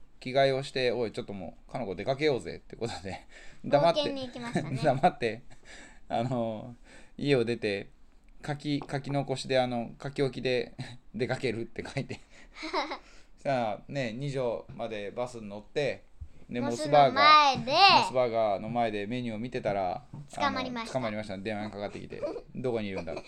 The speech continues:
Speaker 1: 「いや、ち、ここまでか」って、<laughs>「なんで、どういうことだ？」ってことで。まあ、朝、モスバーガーで、あの、僕はコーヒー飲みたかったので、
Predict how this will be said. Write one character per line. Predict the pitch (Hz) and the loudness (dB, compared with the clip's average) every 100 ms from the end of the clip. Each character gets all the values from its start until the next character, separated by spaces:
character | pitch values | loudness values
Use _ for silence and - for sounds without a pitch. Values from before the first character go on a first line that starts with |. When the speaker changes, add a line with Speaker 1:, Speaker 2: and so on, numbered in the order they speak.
| - 123 | -10 0
Speaker 1:
「い | |
や、 | 131 - 370 349 - - - 302 - - - - - - | 6 8 8 6 2 -2 -14 -14 -12 -14 -16 -20 -16 -2
ち、 | - 151 - - | -2 -2 -8 -8
こ | 156 | -4
こ | 156 | 2
ま | 160 | 2
で | 135 | 4
か」 | 113 101 | 0 -2
っ | |
て、 | 135 | -2
<laughs> | 147 135 | -2 0
「な | 143 | 2
ん | 156 | 0
で、 | 120 | 0
ど | 139 | 2
う | 147 | 4
い | |
う | 113 | 2
こ | 110 | -2
と | 104 | -4
だ？」 | 95 | -4
っ | |
て | - | -2
こ | 123 | -4
と | 107 - | -4 -8
で。 | - - - - | -10 -16 -18 -16
ま | - 147 | 4 8
あ、 | |
朝、 | 160 151 | 8 6
モ | 127 123 | 2 -2
ス | 139 | 2
バ | 147 135 | 4 4
ー | |
ガ | 110 | 4
ー | 104 | 0
で、 | 101 - - | -2 -6 -8
あ | - 110 | -4 -4
の、 | 107 | -4
僕 | 107 107 | -10 -2
は | 117 107 - - | 0 0 -4 -4
コ | 143 | -4
ー | |
ヒ | 139 | -4
ー | 120 | -6
飲 | 107 | -6
み | |
た | 110 | -4
か | 98 | -4
っ | 95 | -4
た | 98 | -6
の | |
で、 | 92 90 | -6 -8